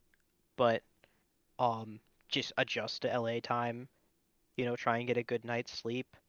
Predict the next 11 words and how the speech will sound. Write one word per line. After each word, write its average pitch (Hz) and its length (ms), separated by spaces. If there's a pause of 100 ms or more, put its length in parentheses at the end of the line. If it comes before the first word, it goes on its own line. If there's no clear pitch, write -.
(420)
I'm 120 80
not 113 180
gonna, 120 140
like, 120 140 (200)
<laughs> - 340
going 143 180
out 135 140 (120)
partying 123 420
the 120 60
night 120 220
before. 120 540